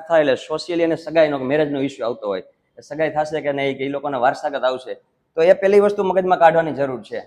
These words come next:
કેમ કે લુક એટલો બધો ઇમ્પોર્ટન્સ નથી. બીજી વસ્તુ તમે જો પ્રોપર ડર્મેટોલોજિસ્ટને બતાવશો, ઘણી વખત અમુક દેશી અખતરા કરતા હોય કે અનુષ્કા કરતા હોય એના કારણે સાઇડ ઇફેક્ટ થતી હોય છે,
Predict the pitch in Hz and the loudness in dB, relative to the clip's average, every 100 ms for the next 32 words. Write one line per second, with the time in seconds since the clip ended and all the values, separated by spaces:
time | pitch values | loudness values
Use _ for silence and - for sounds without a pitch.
0 | _ _ _ - 175 165 151 190 190 196 | _ _ _ -10 -4 0 0 0 0 0
1 | 190 185 185 180 170 151 156 131 101 _ | 0 0 -2 -2 -2 -2 -2 -4 -12 _
2 | _ _ _ 127 165 208 214 214 214 202 | _ _ _ -8 2 2 2 0 -2 2
3 | 202 208 202 - 170 180 196 196 196 - | 2 2 0 -2 -6 -2 4 4 4 -8
4 | 120 160 190 196 196 180 175 160 175 160 | -8 -4 -2 2 2 0 -2 2 4 4
5 | 131 123 98 - _ 143 160 156 165 151 | 2 -6 -6 -14 _ -10 -6 -6 -6 -6
6 | 147 156 160 156 147 143 139 135 139 127 | -6 -4 -6 -6 -4 -4 -4 -4 -2 0
7 | 127 127 139 143 143 143 - - 143 - | 0 -2 0 2 2 0 -8 -14 -14 -6
8 | 147 139 139 135 135 143 143 147 151 147 | -4 -4 -4 -6 -4 -4 -4 -4 -4 -6
9 | 139 151 - 143 117 107 | -10 -12 -8 -6 -6 -8